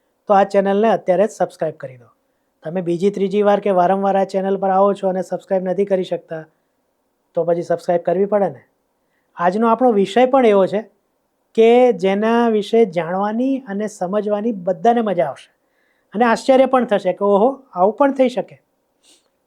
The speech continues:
નમસ્કાર, હું છું સિદ્ધાર્થ છાયા. તો ચાલો આપણે જાણીએ એક એવી વાત જે હાલમાં એક ટોક શો દરમિયાન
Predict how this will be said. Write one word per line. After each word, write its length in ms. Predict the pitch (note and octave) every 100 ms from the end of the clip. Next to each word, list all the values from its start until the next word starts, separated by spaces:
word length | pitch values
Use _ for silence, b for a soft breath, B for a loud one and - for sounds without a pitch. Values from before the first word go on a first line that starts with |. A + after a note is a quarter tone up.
| _ -
નમસ્કાર, 460 | G3+ A3 G#3+ D#3+ - _
હું 120 | F3 F3+
છું 200 | B3 C4
સિદ્ધાર્થ 460 | - F3 E3 E3
છાયા. 260 | - C#3 A#2+ _ _ _ _ _ _ -
તો 60 |
ચાલો 280 | A3+ A#3+ C#4
આપણે 220 | C4+ C#4
જાણીએ 500 | A3+ A3 B3 C#4+ C#4+
એક 340 | A3+ B3+ B3+ - A#3
એવી 280 | A#3+ D#4
વાત 280 | C4+ G3+ A#3+ - _ _ -
જે 120 | A3+
હાલમાં 840 | A#3+ - F#3 A3+ C4 B3+ C#4+ C#4 _ _ _ -
એક 260 | B3 B3 -
ટોક 240 | C4 D4
શો 220 | - B3
દરમિયાન 460 | F#3+ F#3+ F#3+ A#3+